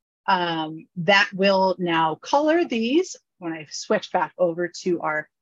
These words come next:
legend tab by our two different non-small cell lung, um,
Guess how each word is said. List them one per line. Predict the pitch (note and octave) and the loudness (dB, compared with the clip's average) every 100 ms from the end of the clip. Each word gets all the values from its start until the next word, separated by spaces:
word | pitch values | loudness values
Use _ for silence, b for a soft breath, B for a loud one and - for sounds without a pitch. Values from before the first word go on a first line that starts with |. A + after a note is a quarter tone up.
| - | -6
legend | E3+ F3+ A3+ G3+ F#3+ G3+ - - - | -2 2 2 0 -4 -6 -8 -10 -6
tab | D#3 D3+ B3 D#4 _ _ _ _ _ _ _ _ _ _ | -4 -2 -4 -6 _ _ _ _ _ _ _ _ _ _
by | - G3+ G#3+ A3+ | -2 0 2 2
our | F#3+ F#3 G3 | 0 0 0
two | - D4 C#4 | 0 2 2
different | A#3+ A#3+ - A#3+ A3+ | 2 0 2 0 0
non-small | G3 G#3+ A3+ A#3 A#3 A#3 - G#3+ G#3 | -4 -4 -2 -2 -4 -8 -4 -2 -2
cell | G3 G#3 G3 F#3 | -2 0 0 -2
lung, | F3+ F3+ F3 F3 - | -4 -4 -4 -6 -4
um, | E3+ D#3+ D#3 D#3 D#3 D3+ D3+ D3 | -2 0 0 0 0 0 -2 -6